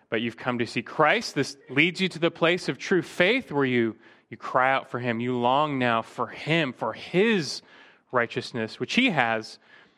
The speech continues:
which only he can give. So you seek him, you, you cry out to him. This really is the path of salvation in a nutshell, and this is why we say the first four Beatitudes really lead you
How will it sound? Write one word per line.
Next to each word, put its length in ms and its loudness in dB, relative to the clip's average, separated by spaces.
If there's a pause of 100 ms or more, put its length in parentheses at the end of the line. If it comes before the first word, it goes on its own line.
(180)
which 120 -4
only 200 2
he 100 0
can 180 -4
give. 240 -4 (1000)
So 140 -8
you 160 -8
seek 340 -2
him, 220 -6
you, 180 -8
you 80 -18
cry 300 0
out 220 0
to 80 -14
him. 300 -10 (1120)
This 200 4
really 200 4
is 80 -2
the 80 2
path 280 2
of 100 -2
salvation 520 2
in 140 2
a 60 2
nutshell, 540 2
and 160 -4 (240)
this 140 2
is 120 -4
why 180 6
we 140 0
say 240 2
the 100 2
first 400 2
four 240 2
Beatitudes 680 2
really 260 2
lead 300 0
you 160 2